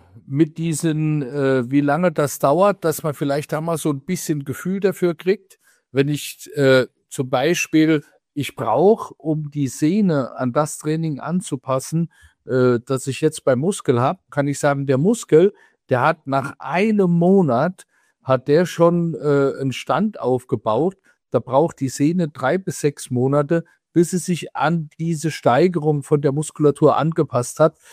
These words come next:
Das heißt, es ist circa sieben bis zehnmal langsamer. Und das passiert dadurch, dass die Sehne ja, wie du gesagt hast, wird ja schlecht durchblutet oder an gewissen Stellen kaum durchblutet.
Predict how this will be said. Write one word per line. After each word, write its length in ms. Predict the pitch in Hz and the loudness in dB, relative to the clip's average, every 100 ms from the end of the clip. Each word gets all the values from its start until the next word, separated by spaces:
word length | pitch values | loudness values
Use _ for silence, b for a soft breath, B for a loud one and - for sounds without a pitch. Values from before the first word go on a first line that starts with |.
| B B | B B
Das 180 | 139 127 | -4 0
heißt, 260 | 139 165 - | 0 0 -2
es 120 | 135 | -4
ist 520 | 156 - - - - _ _ - | -4 -6 -18 -20 -20 _ _ -4
circa 340 | 165 165 143 | -2 0 -2
sieben 340 | - 180 185 | 0 -2 0
bis 200 | 160 147 | -2 -4
zehnmal 320 | - 156 160 139 | 2 4 4 4
langsamer. 640 | 156 190 156 131 110 95 _ _ _ _ | 6 6 4 2 0 -6 _ _ _ _
Und 140 | 131 123 | -4 -2
das 200 | 180 - | -2 -2
passiert 440 | 160 175 156 - _ | -2 2 0 -2 _
dadurch, 760 | 120 127 151 175 196 254 - - _ _ _ | -2 -2 0 0 0 0 -8 -18 _ _ _
dass 280 | - 135 - | -2 -2 -2
die 140 | - 135 | -6 -4
Sehne 380 | - 139 165 | 0 0 2
ja, 420 | 180 180 196 202 - 135 | 0 0 0 0 -2 -8
wie 120 | 151 | -8
du 120 | 156 | -6
gesagt 420 | 151 139 143 - | -6 -4 -6 0
hast, 400 | 147 143 - _ | -2 -2 -8 _
wird 240 | 123 139 139 | -4 -2 2
ja 160 | 120 | 0
schlecht 480 | - - 135 160 - | 0 -8 -4 -4 0
durchblutet 720 | 156 - - 180 190 190 190 b b b b | -2 -2 -2 0 4 4 4 b b b b
oder 280 | 135 131 117 | 0 2 2
an 160 | 117 | 0
gewissen 360 | 123 123 147 143 | -2 -2 -2 -4
Stellen 360 | - 135 127 - | -2 0 0 2
kaum 280 | 131 165 | 2 2
durchblutet. 680 | 175 165 - 175 175 170 160 | 0 -2 -2 -2 2 2 0